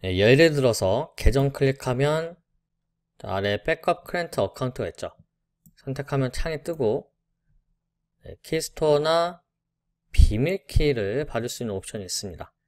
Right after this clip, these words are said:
간단하게 비밀키를 저장해서 백업을 하고요. 자, 컴퓨터 클립보드 클릭하면 이제 이 계정의 비밀키를 백업한 겁니다.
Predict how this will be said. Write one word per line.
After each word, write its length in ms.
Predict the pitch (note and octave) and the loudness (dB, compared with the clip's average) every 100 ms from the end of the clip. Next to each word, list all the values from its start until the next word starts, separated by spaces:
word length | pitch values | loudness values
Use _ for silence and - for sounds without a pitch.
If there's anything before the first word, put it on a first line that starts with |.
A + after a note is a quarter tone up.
| _ _ _ _ _ _ | _ _ _ _ _ _
간단하게 640 | - B2+ C#3+ C#3 C3 D3+ - | -8 -2 0 2 2 0 0
비밀키를 580 | B2 D#3 F3+ - D#3 | 2 2 -2 -2 -2
저장해서 540 | C#3+ A2+ A2 G#2 G2+ - | -2 -4 -6 -6 -8 -8
백업을 400 | C#3 - C#3 A2 | -8 -4 -4 -4
하고요. 460 | C#3 - G#2 G#2 - _ _ _ _ _ _ | -8 -6 -6 -6 -12 _ _ _ _ _ _
자, 300 | - F#2 D#2+ - | -16 -14 -14 -12
컴퓨터 460 | - C3 C#3 C3+ - | -10 -6 -4 -4 -8
클립보드 640 | - D3 C#3+ C#3 C3 C3 | -4 -4 0 0 0 -2
클릭하면 840 | - C#3 - A#2+ B2 D3 D#3 D#3+ _ _ _ _ _ _ _ | -4 -8 -6 -6 -2 -2 -4 -8 _ _ _ _ _ _ _
이제 260 | G#2 G#2 G2+ | -8 -4 -2
이 220 | G2 G#2 | -2 -6
계정의 420 | - G#2 G#2+ G2+ | -6 -6 -6 -8
비밀키를 800 | - - B2+ C#3+ - G2 F#2+ A#2+ | 0 0 2 -2 -2 -4 -4 -6
백업한 460 | C#3 - - B2 G#2+ | -6 -6 -8 -8 -10
겁니다. 380 | F2+ D#2+ - | -10 -14 -18